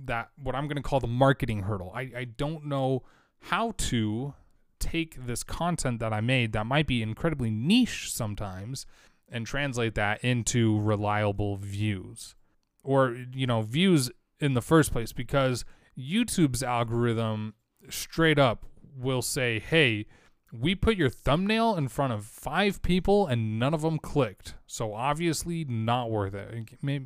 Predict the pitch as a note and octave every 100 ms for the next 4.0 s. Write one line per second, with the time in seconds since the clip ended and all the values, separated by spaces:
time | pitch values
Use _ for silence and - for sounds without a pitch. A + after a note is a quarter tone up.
0 | A#2+ - D3+ F3+ D3+ D#3+ D#3 C#3+ C3+ B2+
1 | A#2+ - A#2 G2+ - - - - - A#2
2 | C3+ B2+ - _ _ _ _ _ - -
3 | F3 B2+ C3 C#3 E3 G3 A#3 G#3 E3+ C#3